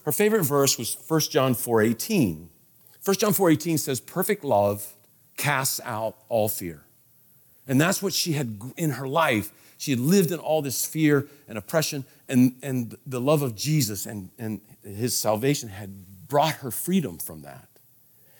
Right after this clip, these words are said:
And so for her birthday, they called the baker and they said to him, "We want you to put on there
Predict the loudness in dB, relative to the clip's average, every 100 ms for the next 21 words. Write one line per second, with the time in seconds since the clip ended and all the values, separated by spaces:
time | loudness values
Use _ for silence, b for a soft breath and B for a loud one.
0 | b 0 4 2 2 -4 2 2 2 2
1 | 0 0 -2 -4 B B -2 2 2 4
2 | 2 2 0 -4 -6 B B 0 4 4
3 | 4 2 0 0 2 2 4 2 0 _
4 | B B 4 6 6 4 0 -4 -4 -4
5 | -4 2 4 4 6 6 4 2 0